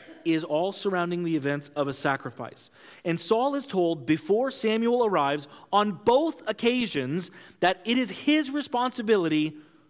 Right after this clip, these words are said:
to wait. Don't do anything until he gets there. In this case, we see that he is told, "Wait until he performs this sacrifice. Nobody's going to eat without him." Later on, we are going to see that he is told to wait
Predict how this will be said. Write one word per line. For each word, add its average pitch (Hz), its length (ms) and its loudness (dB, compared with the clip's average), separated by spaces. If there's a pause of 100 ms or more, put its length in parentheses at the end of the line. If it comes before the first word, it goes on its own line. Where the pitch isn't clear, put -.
(160)
to 185 120 0
wait. 151 560 -2 (280)
Don't 143 140 -8
do 214 120 -2
anything 240 400 0
until 202 260 -4
he 180 160 -14
gets 156 400 -4
there. 104 320 -6 (640)
In 127 120 -6
this 196 200 2
case, 165 400 -2
we 156 140 -4
see 156 220 -2
that 147 100 -4
he 139 160 -4
is 135 100 -6
told, 175 400 -2 (240)
"Wait 160 300 0
until 190 320 -2
he 175 180 -6
performs 175 540 -4
this 160 260 -4
sacrifice. 143 720 -4
Nobody's 175 340 -2
going 196 200 -4
to 190 140 -16
eat 180 160 -8
without 170 360 -4
him." 117 240 -8 (440)
Later 139 280 2
on, 220 220 2
we 190 100 0
are 175 80 2
going 156 220 -2
to 151 80 -6
see 160 200 -2
that 196 100 -4
he 170 180 -2
is 147 100 -2
told 165 240 -6
to 160 100 -6
wait 160 520 -2